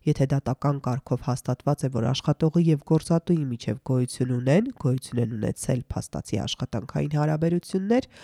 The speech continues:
ապա աշխատանքային հարաբերությունները ծագում են այն օրվանից, երբ աշխատողը փաստացի անցել է աշխատանքի։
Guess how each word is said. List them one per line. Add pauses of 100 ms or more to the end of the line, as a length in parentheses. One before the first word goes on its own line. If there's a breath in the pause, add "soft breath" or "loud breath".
(300 loud breath)
ապա
աշխատանքային
հարաբերությունները
ծագում
են (100)
այն
օրվանից,
երբ
աշխատողը
փաստացի
անցել
է
աշխատանքի։